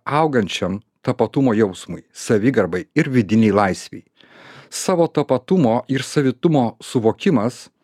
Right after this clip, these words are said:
darnus ir giliai prasmingi santykiai su artimaisiais, nuosavas gyvenimo kelias, pagarba savo darbui ir malonumas jį gerai atlikti, savo gebėjimų realizavimas, poreikių ir malonumų tenkinimas,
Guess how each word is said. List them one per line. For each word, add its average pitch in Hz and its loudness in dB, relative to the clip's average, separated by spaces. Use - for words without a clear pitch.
darnus 127 -4
ir 113 0
giliai 120 0
prasmingi 139 0
santykiai 135 -2
su - -2
artimaisiais, 117 -2
nuosavas 143 0
gyvenimo 135 0
kelias, 120 -4
pagarba 110 0
savo 123 -2
darbui 117 -2
ir 127 0
malonumas 120 0
jį 127 -2
gerai 110 0
atlikti, - -4
savo 156 -2
gebėjimų 139 0
realizavimas, 120 -2
poreikių 131 0
ir 113 -4
malonumų 117 2
tenkinimas, 104 -4